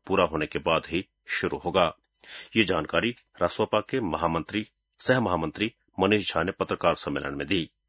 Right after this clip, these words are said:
रासोपा निर्वाचन आयोग के प्रमुख भुवन केसी के अनुसार आज तक तीन हजार कार्ड छापे जा चुके हैं। उन्होंने बताया कि छपे हुए कार्डों का वितरण आज शाम सात बजे से शुरू किया गया है।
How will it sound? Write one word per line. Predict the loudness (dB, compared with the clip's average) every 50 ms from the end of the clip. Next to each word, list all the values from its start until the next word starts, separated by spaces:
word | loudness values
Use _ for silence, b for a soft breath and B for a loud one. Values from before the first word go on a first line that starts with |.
| B B B B B B B B B 4
रासोपा | 4 6 6 -2 2 4 4 4 4 0 -2 -4
निर्वाचन | -2 2 2 2 2 2 0 -2 2
आयोग | 2 2 2 2 -2 -2
के | -4 -4
प्रमुख | 0 0 0 0 0 -4 -6 -14 -14 -14 -16 _ _ _ _ -4
भुवन | -2 2 2 2 2
केसी | 2 -4 -4 -4 -4
के | -2 -2 -2
अनुसार | -2 0 4 4 4 4 2 B B B B B B B B 4 4
आज | 4 4 4 0
तक | -4 -4 -4 -8 _ -2
तीन | 0 0 0
हजार | 2 0 4 6 6 4 4 _ 2
कार्ड | 4 4 4 4
छापे | 0 -2 0 0 2 2 2
जा | 2 2 0
चुके | 0 -4 0 0
हैं। | 2 4 4 2 0 B B B B B
उन्होंने | -4 0 0 2
बताया | 2 2 2 2 2 2 2
कि | 0 -4 -6
छपे | -2 -2 0 0 0
हुए | 0 2 0 -2 0 2
कार्डों | 2 2 4 2 0
का | 0 0 -2
वितरण | 0 0 -2 -2 0 0 0 0 _ 0
आज | 0 0 0 0
शाम | -2 -2 0 2 2 2 0 -4 _ _
सात | -6 2 4 4 4 2
बजे | -2 -6 -4 -4
से | -2 -2 -2
शुरू | -2 -2 -4 -4 -4
किया | -6 -4 -4 -4 -2
गया | -2 0 0 0
है। | 0 2 0 0